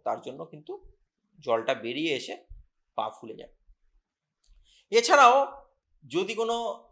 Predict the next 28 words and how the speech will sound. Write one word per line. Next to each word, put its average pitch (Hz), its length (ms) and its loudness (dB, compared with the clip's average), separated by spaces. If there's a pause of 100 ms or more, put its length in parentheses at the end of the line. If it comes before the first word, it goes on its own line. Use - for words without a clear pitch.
রোগী 156 720 -6
দীর্ঘদিন 196 800 -8 (420)
ম্যালনিউট্রিশনে 214 760 2
ভোগেন, 110 280 -8
অর্থাৎ 156 520 -6
তার 139 160 2
প্রপার 170 480 -2
নিউট্রিশন 160 500 -8
হচ্ছে 151 300 -10
না, 113 520 -6 (800)
তার 208 200 2
জন্যও 254 260 0
কিন্তু 240 200 -6
তার 214 160 2
শরীরের 175 680 -4 (200)
অ্যালবুমিন 156 480 -4
কমে 143 220 -8
যেতে 139 200 -6
পারে 131 400 -4 (300)
এবং 165 340 -4
অ্যালবুমিন 135 460 -8
কমে 123 200 -12
যাওয়ার 117 200 -6
জন্য 131 140 -14
পা 120 280 -8
ফুলে 113 140 -14
যেতে 113 220 -16
পারে। - 180 -20